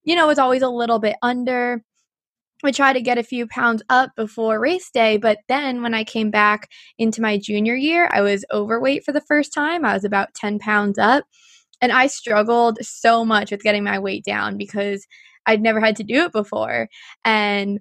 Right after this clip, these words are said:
you know, I just went through this whole journey of trying all these meal plans, trying to add in more cardio, you know, all these fad diets, just anything I could. And after struggling for, like, two years throughout college, I ended up graduating, never hit the weight <laughs> once again.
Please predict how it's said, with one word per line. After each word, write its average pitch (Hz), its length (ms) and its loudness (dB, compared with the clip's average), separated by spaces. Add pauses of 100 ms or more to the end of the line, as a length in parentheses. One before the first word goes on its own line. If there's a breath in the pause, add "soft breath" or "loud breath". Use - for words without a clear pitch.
(1000)
you 269 120 4
know, 269 80 4
I 262 80 6
just 262 160 -2
went 269 160 -4
through 269 80 -4
this 262 100 -4
whole 247 160 0
journey 233 520 -2
of 202 520 2 (120)
trying 196 320 -2
all 202 100 -2
these 220 240 -4
meal 370 260 0
plans, 240 560 -2
trying 208 260 -2
to 208 80 -4
add 220 180 2
in 262 100 -2
more 277 160 -4
cardio, 294 440 0
you 240 100 -4
know, 233 180 2
all 233 100 2
these 240 220 -8
fad 269 260 2
diets, 285 380 0
just 226 140 -4 (100)
anything 233 400 -2
I 214 140 0
could. 233 340 -2
And 208 180 -4 (300 loud breath)
after 269 240 2
struggling 226 560 -2
for, 214 160 0
like, 196 380 0
two 226 240 -4
years 214 400 0
throughout 202 280 -2
college, 233 540 2 (300 loud breath)
I 214 80 0
ended 214 200 2
up 220 60 -14
graduating, 214 880 0
never 277 320 0
hit 247 220 0
the 220 80 -2
weight 202 360 0
<laughs> - 20 -8
once 262 320 -2
again. 202 560 2